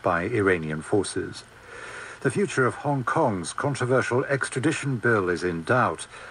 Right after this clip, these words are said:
after the territory's chief executive said it would only be brought back to the legislature once widespread concerns had been addressed. Carrie Lam said this was unlikely to happen in the current parliamentary term.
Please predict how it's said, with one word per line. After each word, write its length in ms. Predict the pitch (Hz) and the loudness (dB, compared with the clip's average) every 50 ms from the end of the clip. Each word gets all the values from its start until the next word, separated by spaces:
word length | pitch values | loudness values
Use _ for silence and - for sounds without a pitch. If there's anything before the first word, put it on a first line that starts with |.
| - - - - | -18 -18 -6 -4
after 240 | 101 90 85 - 85 | -2 -2 -2 -2 -2
the 140 | 82 92 - | -4 -4 -2
territory's 520 | - 135 135 120 - - - 113 92 - | 2 4 4 4 4 2 0 0 -2 -2
chief 260 | - - - 120 - 104 | -4 -2 -2 -2 0 0
executive 680 | 95 - - 135 147 143 - 123 104 98 101 117 117 | -4 -2 0 0 0 0 -2 -2 0 0 0 0 -2
said 220 | - - 127 113 107 | -2 -2 0 0 2
it 160 | 104 101 - | 0 0 0
would 120 | 101 92 | 2 2
only 220 | 107 131 156 180 165 | 2 2 2 0 0
be 140 | 127 123 107 | 0 0 -2
brought 340 | - - 123 107 98 - | 0 0 0 0 0 0
back 240 | - 107 101 104 - | 2 4 4 4 2
to 120 | - - 107 | -2 -6 -4
the 120 | 101 90 | -2 0
legislature 840 | 87 120 143 131 - 143 123 - - 110 92 - - 104 90 82 - - - - - - | 2 2 0 0 -2 -6 -6 -4 -4 -4 -4 0 0 2 2 2 2 -2 -8 -18 -8 0
once 320 | - 120 107 101 - - - | 0 2 2 2 -2 -2 0
widespread 640 | 117 117 117 101 - - - 117 104 87 - - | 2 2 2 0 -4 -6 -2 0 0 0 -2 -4
concerns 640 | - - 101 95 - - 165 143 107 92 87 82 - | -8 -6 -6 -6 -2 0 2 4 4 2 2 -2 -6
had 100 | 98 95 | -6 -2
been 140 | - 90 85 | -2 0 0
addressed. 560 | 80 73 - 113 127 113 82 - - - - - - - - - - - - - - | -2 0 2 4 4 4 2 0 -6 -12 -14 -16 -18 -16 -16 -14 -14 -14 -16 -14 -10
Carrie 320 | - - 113 104 98 95 | -2 0 2 4 4 4
Lam 340 | 90 98 92 87 98 123 135 | 4 4 4 4 4 2 2
said 240 | 120 - - 104 92 | -2 -2 -4 -2 0
this 200 | 113 104 - - | 0 -2 0 0
was 100 | 113 95 | 0 2
unlikely 540 | 95 95 90 92 127 147 139 - - 92 85 | 2 2 4 4 2 2 2 0 -2 -2 -2
to 100 | 101 92 | -2 0
happen 320 | - 101 98 - 90 87 | 0 0 0 0 -2 -6
in 100 | 87 82 | -4 -4
the 80 | 90 - | -4 -2
current 440 | - - 135 107 85 78 76 - - | 0 2 2 2 2 0 -4 -4 0
parliamentary 540 | 104 95 85 80 80 82 76 - - 98 | 0 0 2 2 0 -2 -2 -4 -6 -6
term. 460 | - - - 120 107 92 80 71 71 | -6 0 2 4 4 4 2 0 -4